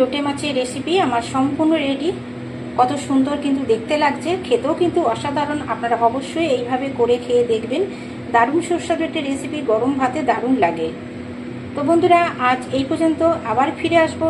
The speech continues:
নতুন নতুন রেসিপির সাথে। আর যদি ভালো লাগে, সবশেষে বলছি, লাইক, কমেন্ট, শেয়ার করতে কিন্তু বন্ধুরা ভুলবেন না। আর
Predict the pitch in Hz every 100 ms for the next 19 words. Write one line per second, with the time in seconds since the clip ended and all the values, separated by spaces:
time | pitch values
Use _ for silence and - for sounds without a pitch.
0 | 302 240 311 311 311 302 262 226 254 294
1 | - 277 339 269 208 233 226 254 226 285
2 | 349 302 277 349 214 - 262 269 339 320
3 | 262 359 453 - - - - 220 220 240
4 | - 233 254 339 - - 415 311 - 240
5 | 302 302 285 233 220 220 202 - 208 285
6 | 285 339 - - - - - - 208